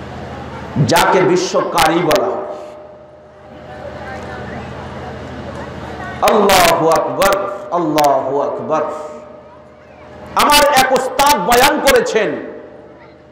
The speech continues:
যে তিনি তার সেই তেলাওয়াতে ছিলেন। দারুল উলুম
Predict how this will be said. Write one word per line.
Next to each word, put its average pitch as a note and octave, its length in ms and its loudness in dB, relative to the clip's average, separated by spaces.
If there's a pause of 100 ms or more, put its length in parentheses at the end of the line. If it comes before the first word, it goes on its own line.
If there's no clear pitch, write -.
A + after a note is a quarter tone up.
(840)
যে C#3 120 2
তিনি F#3+ 640 4 (720)
তার F#3+ 240 4
সেই F#3 360 -2
তেলাওয়াতে D#3+ 480 0 (100)
ছিলেন। C#3+ 440 -2 (1160)
দারুল G#3 320 4
উলুম G3 340 2